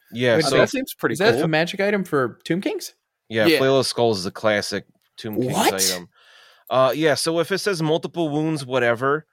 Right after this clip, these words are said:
Speaker 1: uh, yeah, Flail of Skulls, multiple wounds, two.
Speaker 2: Yep.
Speaker 1: So if, uh, a wound goes through unsaved, you fail their armor, fail ward or regeneration they have, it, yeah, it just becomes two wounds instead of one. So you're, you, they can kill a two wound character real easily.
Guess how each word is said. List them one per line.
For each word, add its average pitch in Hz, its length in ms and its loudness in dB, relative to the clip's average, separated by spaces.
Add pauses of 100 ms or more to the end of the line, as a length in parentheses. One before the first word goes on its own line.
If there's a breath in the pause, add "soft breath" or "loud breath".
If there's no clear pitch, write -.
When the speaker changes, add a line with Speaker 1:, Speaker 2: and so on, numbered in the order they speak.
(300)
Speaker 1:
uh, 117 340 2
yeah, 123 100 -2
Flail 160 200 2
of 165 60 -2
Skulls, 151 200 -2
multiple 143 280 0
wounds, 123 220 -4
two. 104 460 -2 (380 loud breath)
Speaker 2:
Yep. 117 100 -2
Speaker 1:
So 127 420 2
if, 135 340 -4
uh, 131 260 -2
a 123 60 -4
wound 156 320 0
goes 160 280 0
through 151 240 -2
unsaved, 117 640 0
you 107 80 -12
fail 127 320 -2
their 123 180 0
armor, 120 560 0
fail 120 380 -2
ward 113 420 0
or 113 60 -4
regeneration 110 680 -4
they 110 140 -2
have, 110 400 0
it, 117 140 -4
yeah, 123 140 2
it 101 180 -4
just 127 220 -2
becomes 113 420 -4
two 120 280 -8
wounds 101 380 -10
instead 101 300 -6
of 98 140 -12
one. 92 320 -8 (380 loud breath)
So - 140 -8
you're, 143 160 0 (140)
you, 120 360 -8
they 135 200 2
can 131 220 -6
kill 135 420 0
a 110 60 -2
two 147 200 -4
wound 127 220 -4
character 110 460 -2 (140)
real 120 280 0
easily. 82 480 -10